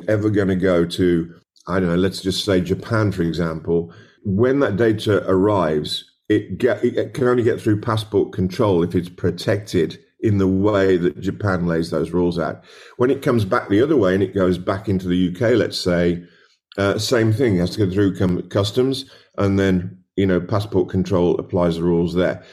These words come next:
So the technology has a lot to do with that, and that's clearly the business I'm in, and we're trying to make that happen as soon as, as we can. We can do cross-border today,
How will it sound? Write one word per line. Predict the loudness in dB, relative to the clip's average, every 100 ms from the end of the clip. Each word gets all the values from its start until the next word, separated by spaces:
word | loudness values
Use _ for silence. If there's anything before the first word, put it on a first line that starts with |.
| -20 -8
So | 0 2
the | 2 -2
technology | -2 -2 0 2 2 2 2 0
has | 2
a | 2
lot | 2 0 -6
to | -6
do | 0 2
with | 4 2
that, | 0
and | 0
that's | 0 -2 -8
clearly | -16 -4 0 2 2
the | 2
business | 2 2 2 0
I'm | 0 2
in, | 2
and | 2
we're | 0
trying | 0 -2 0
to | -2 -4 -8 -20 _ -2
make | 0 0 0
that | 0 0
happen | -2 -2 -2
as | -2
soon | 0 2
as, | 0 -2
as | -4 -4 -2
we | -2 -2
can. | 0 2 2
We | 2
can | 0 0
do | 0 0
cross-border | 0 -4 0 2 2 0
today, | -2 0 2 2